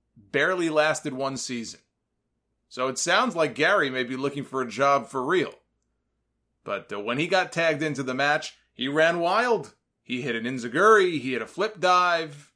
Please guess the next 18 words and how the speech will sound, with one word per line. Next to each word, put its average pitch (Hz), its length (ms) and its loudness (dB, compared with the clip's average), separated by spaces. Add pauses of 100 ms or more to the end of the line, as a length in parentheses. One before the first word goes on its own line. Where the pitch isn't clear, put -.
(720)
and 123 220 -6
all 196 240 4
of 156 80 0
these 139 140 -2
fancy 180 380 -2
moves 190 400 -2
that 143 160 4
a 123 60 -2
janitor 165 480 0
with 156 140 -2
a 147 40 2
limp 160 320 -2
should 147 200 -6
not 175 220 0
be 151 120 -4
able 160 200 -6
to 135 120 -12
do. 180 320 -2